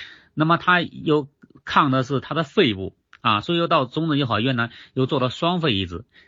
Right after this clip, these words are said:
大家想，做了双肺移植就等于是什么呢？又有一个外来的东西进入他患者体内了。那么他的免疫系统认识不认识呢？也不认识。那不认识的话怎么办呢？也要攻击，要攻击。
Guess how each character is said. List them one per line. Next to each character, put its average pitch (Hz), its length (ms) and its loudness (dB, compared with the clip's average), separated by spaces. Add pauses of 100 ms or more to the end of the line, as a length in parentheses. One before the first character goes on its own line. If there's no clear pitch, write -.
大 240 80 0
家 254 80 4
想， 196 180 0
做 233 120 0
了 226 80 2
双 247 200 2
肺 240 100 4
移 214 80 2
植 165 180 -2
就 202 120 2
等 113 200 -2
于 160 60 2
是 147 100 -4
什 107 100 -2
么 117 80 0
呢？ 139 220 -2
又 208 500 2
有 110 220 4
一 139 160 0
个 135 200 0
外 151 400 2
来 98 120 2
的 110 120 0
东 113 180 -2
西 98 100 -4
进 123 200 -2
入 104 60 -2
他 107 100 -2
患 107 180 -2
者 98 60 -6
体 87 140 -14
内 85 80 -6
了。 85 160 -10 (580)
那 226 80 0
么 226 60 2
他 226 100 4
的 233 140 2
免 151 200 2
疫 - 40 -4
系 202 80 2
统 190 140 0
认 208 120 2
识 147 80 0
不 160 80 0
认 165 140 2
识 143 60 -2
呢？ 139 140 -4
也 95 220 0
不 110 140 -2
认 190 200 0
识。 - 200 -16 (480)
那 202 100 2
不 208 140 2
认 247 160 4
识 190 80 -2
的 175 100 0
话 170 140 0
怎 123 120 -6
么 131 60 0
办 151 120 0
呢？ 120 80 -4
也 92 180 0
要 190 180 2
攻 95 220 -2
击， 80 220 -10 (120)
要 135 160 0
攻 95 180 -6
击。 98 120 -10